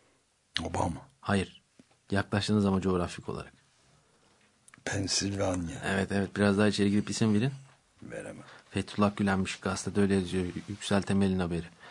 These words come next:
Speaker 2: Fezleke'de Gülen'in internet programında, internet ortamında, T V programlarında ve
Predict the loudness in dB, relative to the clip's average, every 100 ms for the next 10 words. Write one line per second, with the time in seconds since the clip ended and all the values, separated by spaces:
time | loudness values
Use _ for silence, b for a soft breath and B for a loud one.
0 | B B B 0 2 4 4 2 4 4
1 | 6 8 8 8 6 6 6 4 4 4
2 | 6 4 4 2 0 -2 4 4 4 2
3 | 4 4 4 2 -2 B B B B B
4 | -6 2 4 6 4 6 6 8 6 4
5 | 4 4 4 4 2